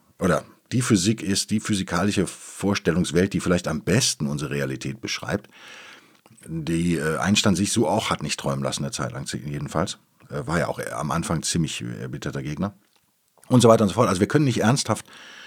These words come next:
äh, nur den Anfang nehmen. Und, äh, wie gesagt, für mich ist Stoizismus eine, eine Geschichte, die nie aufgehört hat. Also wir stehen sozusagen zwar in direkter Erblinie zu den alten Griechen,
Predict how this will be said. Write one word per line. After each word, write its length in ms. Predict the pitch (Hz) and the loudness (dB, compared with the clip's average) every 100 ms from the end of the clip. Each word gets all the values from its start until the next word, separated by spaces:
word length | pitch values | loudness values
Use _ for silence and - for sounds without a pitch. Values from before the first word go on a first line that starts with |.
| - - - - | -20 -20 -20 -16
äh, 140 | - | -4
nur 220 | 85 110 | 4 6
den 140 | 107 95 | 6 6
Anfang 340 | 82 104 82 | 4 2 0
nehmen. 260 | 65 64 60 | -2 -4 -4
Und, 240 | 80 71 | -4 -4
äh, 380 | 69 69 76 85 | -6 -10 -8 0
wie 100 | 104 | 4
gesagt, 260 | 110 117 120 | 4 4 2
für 100 | 95 | 0
mich 180 | 151 | 0
ist 80 | 110 | -2
Stoizismus 600 | - 98 98 92 95 87 | -2 -2 -2 -2 -2 -2
eine, 140 | 92 90 | -2 -2
eine 180 | 82 | -4
Geschichte, 360 | 82 - 120 95 | -4 -4 -2 -2
die 120 | 92 | 4
nie 160 | 104 104 | 6 4
aufgehört 540 | - 98 - 73 67 | 4 0 2 -2 0
hat. 180 | 117 147 | -2 -2
Also 220 | 76 73 | -4 -4
wir 320 | 85 147 165 | 0 0 0
stehen 380 | 170 - 104 120 | -2 -2 -2 0
sozusagen 580 | 104 98 92 90 101 107 _ _ _ _ _ _ _ _ _ | -2 -4 -4 -2 0 0 _ _ _ _ _ _ _ _ _
zwar 360 | - - 98 98 | -8 0 2 2
in 120 | 92 | 2
direkter 480 | 90 80 101 - 78 | 2 2 2 2 0
Erblinie 680 | - 85 - 76 95 98 95 | 0 -2 -2 0 4 4 4
zu 160 | - | 2
den 200 | 82 73 | 0 0
alten 560 | - 78 80 78 67 64 | 0 -2 -2 -4 -4 -4
Griechen, 540 | 78 95 110 165 180 | 2 2 4 2 0